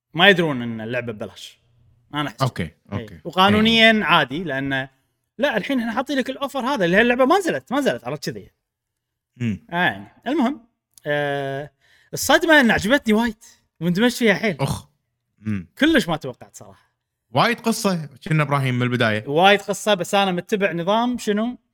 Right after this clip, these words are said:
Speaker 1: نظام ال-، إيه، في، أنا ليش حطيت لك الفيديو هذا؟ في مكان،
Speaker 2: مم.
Speaker 1: آه،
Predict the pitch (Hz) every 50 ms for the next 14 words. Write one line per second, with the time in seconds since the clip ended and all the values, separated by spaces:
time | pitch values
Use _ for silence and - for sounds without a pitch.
0 | _ _ _ _ _ _ _ _ _ _ _ _ _ _ - 147 147 143 165 185
1 | 185 175 165 170 185 226 214 180 123 - - - - _ _ - 233 262 262 233
2 | - - 196 185 202 208 214 233 240 - - 214 - 202 170 185 160 160 160 170
3 | 156 156 156 160 147 175 214 208 _ _ _ _ _ _ _ - 202 208 196 170
4 | - 226 240 262 294 330 339 277 - _ - 147 131 123 123 120 120 120 120 120
5 | - - - - - - _ - -